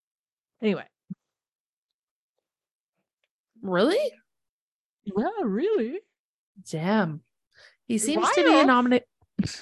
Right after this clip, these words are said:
Speaker 2: He's pretty famous, I think.
Speaker 1: Insane.
Speaker 2: Okay.
Speaker 1: That's why I wanna know why he's doing this anyway. Hmm.
Speaker 2: Also, it's hilarious that I was mentioning It's Always Sunny in Philadelphia because Emily Deschanel is married to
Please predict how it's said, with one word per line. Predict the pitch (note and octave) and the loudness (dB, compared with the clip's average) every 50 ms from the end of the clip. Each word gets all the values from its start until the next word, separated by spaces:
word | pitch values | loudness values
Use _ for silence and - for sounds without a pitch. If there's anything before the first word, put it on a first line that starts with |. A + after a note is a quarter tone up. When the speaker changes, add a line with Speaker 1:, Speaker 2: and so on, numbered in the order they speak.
| - - _ _ _ _ _ _ _ | -20 -20 _ _ _ _ _ _ _
Speaker 2:
He's | - B3+ C4 - | -8 -6 -4 -2
pretty | - - F#4+ G#4+ | 2 6 6 6
famous, | F#4+ - F#3 F3 F#3 G3 F#3 E3+ - E3 | 6 6 4 4 6 6 4 4 4 4
I | D3 D3 | 2 2
think. | D3+ C#3+ C#3+ C#3 - - _ _ _ _ _ _ _ _ _ _ _ _ _ _ _ _ _ _ _ _ _ - | 2 0 -2 -2 -6 -12 _ _ _ _ _ _ _ _ _ _ _ _ _ _ _ _ _ _ _ _ _ -10
Speaker 1:
Insane. | A#3 C#4 B3+ - - D4+ D#4+ D4+ B3 | -8 -8 -8 -8 -6 -4 0 2 4
Speaker 2:
Okay. | B3 - B3 A3 F#3 - D3+ D3+ | 4 6 8 8 8 8 8 8
Speaker 1:
That's | |
why | F#4 F#4+ G4+ | 6 6 6
I | G#4 | 6
wanna | G4 G4+ G4 F#4 | 4 2 0 -2
know | F4 F#4 F4+ | -2 -2 -2
why | C#4+ G#3+ G3+ G#3 A3 B3 C4 | -2 -2 0 0 2 2 0
he's | D4+ D#4+ D4 A#3+ | 0 -4 -6 -6
doing | G3 - F#3 F#3+ G3+ F#3+ E3 | -8 -8 -6 -4 -4 -6 -8
this | D3 C#3+ D3+ F#3 - - | -12 -16 -18 -18 -20 -18
anyway. | F#3 D#3 - - - - - - _ _ - | -18 -18 -18 -20 -20 -20 -20 -20 _ _ 0
Hmm. | A3 A#3 G#3+ G3 E3+ | 2 2 2 2 4
Speaker 2:
Also, | F3 A3 A#3 B3+ A#3+ - D4+ D4+ D#4 D#4+ D#4+ | 6 6 6 6 4 6 6 8 8 8 6
it's | B3 A3+ A3 - | 4 2 0 0
hilarious | A3+ A3+ A3 G3+ G3+ G3+ G#3+ A#3+ C4+ D4 D4 - - - | 0 0 2 2 2 0 0 2 2 0 0 -2 -4 -4
that | - F#3+ F#3+ F#3 F#3 - | -2 2 2 2 2 2
I | - F#3+ G3+ | 0 0 0
was | G3+ G#3 G3 G3 | 0 -2 -2 -2
mentioning | F#3 F3+ F#3 - - G#3 G#3 G#3 | -2 -4 -4 -4 -6 -6 -6 -4
It's | G3+ - | -2 0
Always | G3 F3 F#3 G3 F#3+ | 0 2 2 0 0
Sunny | - G#3 G3 G3 F#3+ | -2 -2 -2 -2 -2
in | F#3+ F#3+ | -4 -2
Philadelphia | - F#3+ F3+ F3 E3 D#3 D3+ - - A3 A#3 A#3 | 0 0 0 0 0 0 -2 -2 -2 -2 -2 -2
because | G#3+ A3 F#3+ F#3+ F3 F3+ - - | -2 -2 -2 -4 -4 -4 -4 -4
Emily | F3+ F#3 G#3 G#3+ G#3+ G#3 | -4 -2 -2 -2 -2 0
Deschanel | F#3 G3 G3 G3 - G3+ F3+ F3 F3+ F#3+ | 0 0 -2 -2 -2 -2 0 0 0 0
is | F3+ F3+ F3+ | 0 -2 -2
married | F3 F3 E3+ F3 F3 E3+ E3 E3 E3+ F3 | -2 0 0 0 0 0 0 0 -2 -2
to | - - E3 D3+ C#3+ C#3 C#3+ E3 A3 A3 | -2 0 2 2 2 2 2 2 2 0